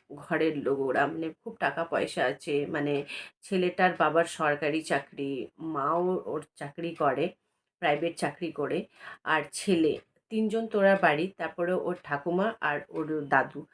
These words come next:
মানে, টোটাল ওরা পাঁচজন, বাড়ির মেম্বার ওরা পাঁচজন। আর পাড়ায় নেমন্তন্ন করেছিল ছয়জনের, যের মধ্যে আমার বান্ধবীও ছিল, আর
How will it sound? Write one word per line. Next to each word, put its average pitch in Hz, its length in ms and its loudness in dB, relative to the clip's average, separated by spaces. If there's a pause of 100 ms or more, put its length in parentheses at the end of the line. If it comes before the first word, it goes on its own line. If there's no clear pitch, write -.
(300)
মানে, 180 140 2
টোটাল 185 360 -2
ওরা 202 280 0
পাঁচজন, 143 520 -2 (160)
বাড়ির 170 280 0
মেম্বার 156 360 -2
ওরা 165 180 -2
পাঁচজন। 143 500 -8 (500)
আর 165 380 2 (440)
পাড়ায় 180 300 4
নেমন্তন্ন 208 640 2
করেছিল 190 600 0
ছয়জনের, 151 640 2
যের 165 160 0
মধ্যে 170 240 -2
আমার 175 200 0
বান্ধবীও 156 600 2
ছিল, 196 240 -2
আর 175 220 2